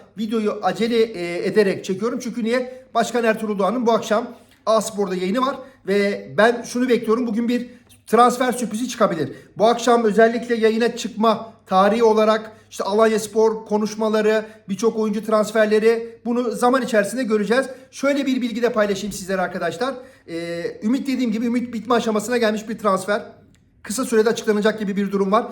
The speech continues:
Sikan'la ilgili de şöyle bir detay vereyim arkadaşlar. Yurt dışı menajerinin geldiğini söyledik.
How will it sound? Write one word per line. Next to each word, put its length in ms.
Sikan'la 480
ilgili 160
de 80
şöyle 240
bir 120
detay 320
vereyim 200
arkadaşlar. 580
Yurt 180
dışı 180
menajerinin 440
geldiğini 320
söyledik. 500